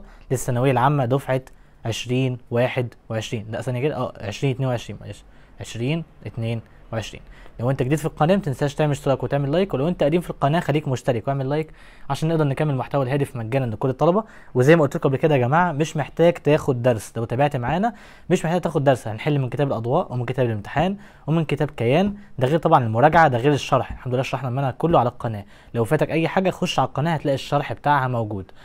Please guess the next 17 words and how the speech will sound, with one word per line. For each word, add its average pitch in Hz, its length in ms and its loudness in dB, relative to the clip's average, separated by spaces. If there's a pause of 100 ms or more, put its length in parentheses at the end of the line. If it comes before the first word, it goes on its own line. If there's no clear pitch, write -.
(220)
صلي 147 180 6
على 120 80 6
رسول 147 140 2
الله 127 140 0
عليه 147 80 4
الصلاة 131 160 -2
والسلام. 170 320 -2
وتحت 139 320 0
الفيديو 156 340 2
هسيب 151 240 0
لك 139 180 2
روابط 139 300 0
مهمة 135 280 -2
جدًا 175 380 -4 (360)
ما 131 60 -4
تنساش 156 500 2
تشوفها. 110 480 -6